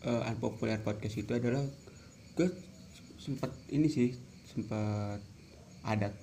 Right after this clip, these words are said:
ada nama-nama lain gitu. Terus gue pikir kayaknya unpopular podcast ini, nama unpopular podcast ini yang paling lumayan lah gitu. Anjing, gue bingung nih monolog ini ngomong-ngomong apaan, <laughs> bangsat. Gak apa, gue mau mulai.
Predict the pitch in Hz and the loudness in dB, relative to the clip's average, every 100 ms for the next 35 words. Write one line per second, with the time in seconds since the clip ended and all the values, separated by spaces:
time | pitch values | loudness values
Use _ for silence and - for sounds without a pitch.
0 | - 117 107 104 101 101 98 101 110 107 | -4 0 2 2 2 2 2 4 4 2
1 | 104 101 98 98 110 - - - 170 104 | 0 0 -2 -2 -6 -8 -14 -6 -2 -2
2 | 101 123 123 - 101 123 127 107 107 110 | -2 -2 -2 0 0 2 0 -2 0 0
3 | 104 - 95 - 107 - 107 120 120 - | 0 0 -6 -6 -6 0 2 2 -2 -10
4 | - - - - - 104 104 104 107 104 | -14 -12 -14 -6 0 2 2 0 -2 -2
5 | - 104 101 101 - 104 113 110 107 101 | 0 2 2 -2 -2 0 2 2 2 2
6 | 101 98 98 - - 160 143 110 120 113 | 4 2 0 -2 -4 -2 4 6 6 4
7 | 101 - - - - - - 247 240 226 | 2 -4 -6 -8 -10 -12 -12 -12 -10 -8
8 | 226 233 226 - - - 226 226 - - | -6 -4 -2 -2 -6 -10 -8 -8 -8 -8
9 | - 110 117 120 110 110 113 135 135 127 | 0 4 8 8 8 8 10 10 12 12
10 | 113 117 117 107 143 139 127 123 120 117 | 12 10 8 10 12 12 12 12 12 10
11 | 113 113 110 135 - - 123 120 170 - | 8 8 8 8 6 8 10 8 4 -4
12 | - - - 240 - - - - - - | -8 -8 4 4 4 -10 -16 -18 -20 -16
13 | - 233 226 226 - - - - - - | -12 -6 -4 -4 -6 -12 -12 -6 -4 0
14 | 254 196 - 117 104 101 104 110 110 107 | 2 2 4 6 8 6 6 8 8 8
15 | 101 107 | 6 6